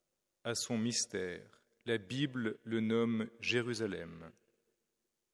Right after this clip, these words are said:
Elle présente, elle représente, cette Jérusalem, le but de notre histoire avec Dieu. «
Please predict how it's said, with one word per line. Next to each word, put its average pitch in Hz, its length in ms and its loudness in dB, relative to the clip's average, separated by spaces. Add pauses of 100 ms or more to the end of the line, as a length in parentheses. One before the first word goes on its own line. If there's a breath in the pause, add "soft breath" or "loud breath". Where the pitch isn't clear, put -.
(1200)
Elle 131 240 6
présente, 143 920 2
elle 131 180 6
représente, 123 680 2
cette 107 180 -2
Jérusalem, 110 680 2 (540 soft breath)
le 123 160 0
but 135 640 0 (400)
de 117 120 0
notre 113 300 -2
histoire 107 520 -2
avec 95 260 -6
Dieu. « 78 320 -14